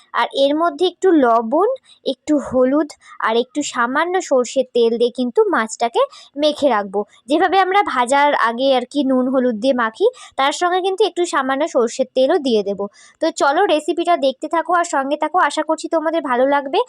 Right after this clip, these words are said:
আর যারা যারা নতুন দেখছো ভিডিওটা, যারা আমার চ্যানেলে নতুন আছো, প্লিজ চ্যানেলটিকে সাবস্ক্রাইব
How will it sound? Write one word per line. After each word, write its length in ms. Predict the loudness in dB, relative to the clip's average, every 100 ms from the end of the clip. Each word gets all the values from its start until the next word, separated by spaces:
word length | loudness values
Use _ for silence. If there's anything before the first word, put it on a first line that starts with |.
| -6 -6
আর 100 | -4
যারা 200 | 2 2
যারা 180 | 4 2
নতুন 440 | 2 0 2 2 2
দেখছো 300 | -2 -2 -2
ভিডিওটা, 480 | 0 2 2 4
যারা 240 | 2 4 2
আমার 180 | 0 0
চ্যানেলে 400 | 0 0 0 2
নতুন 280 | 0 0
আছো, 220 | -2 -2 -4
প্লিজ 380 | 0 2 2
চ্যানেলটিকে 400 | 2 0 0 0
সাবস্ক্রাইব 540 | 0 -2 -2 0 2